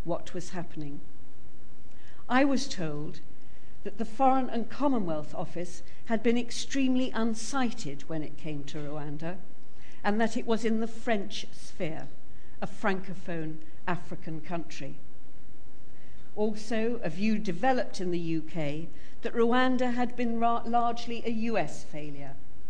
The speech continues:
And it is true that in nineteen ninety-four, the U S did have an unparalleled military capacity to respond. And it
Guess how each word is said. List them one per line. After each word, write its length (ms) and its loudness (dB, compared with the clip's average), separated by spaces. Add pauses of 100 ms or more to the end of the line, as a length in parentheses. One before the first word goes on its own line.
(420)
And 120 0
it 120 0
is 200 0
true 500 0 (480)
that 80 0
in 160 0
nineteen 420 0
ninety-four, 720 0
the 100 0
U 220 0
S 220 0
did 260 0
have 460 -2
an 140 -2
unparalleled 1080 0 (280)
military 520 0
capacity 760 0
to 160 0
respond. 680 0 (1400)
And 140 0
it 140 0